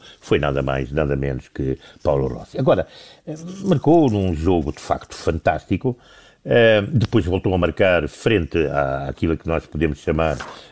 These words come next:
eh, a Itália, eh, a, a Polónia, portanto já na, na fase já, já, já mais adiante, depois não marcou na, na final, mas Paulo Rossi foi de facto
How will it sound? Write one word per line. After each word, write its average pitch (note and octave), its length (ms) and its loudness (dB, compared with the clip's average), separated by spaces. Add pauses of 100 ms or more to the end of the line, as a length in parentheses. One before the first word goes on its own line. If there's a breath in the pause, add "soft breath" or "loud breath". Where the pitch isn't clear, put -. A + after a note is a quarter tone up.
eh, C#2+ 840 -4
a - 20 0
Itália, E2+ 680 0 (380 loud breath)
eh, F#2 720 4
a, G2+ 40 4
a - 20 2
Polónia, F#2 560 0
portanto D#2+ 440 -4
já D#2 280 2
na, C#2 200 -4 (160)
na D2+ 260 -2
fase C2+ 420 -2
já, C2+ 200 -2 (360 loud breath)
já, D#2 320 2
já D2+ 180 0
mais D2 240 0
adiante, F2+ 320 0
depois - 260 0
não F#2 100 0
marcou E2+ 340 0
na, E2+ 180 2
na F2 140 2
final, F#2 340 0 (300 loud breath)
mas C3+ 100 2
Paulo C#3+ 320 2
Rossi C3+ 320 2
foi - 220 0
de - 80 -12
facto - 420 -2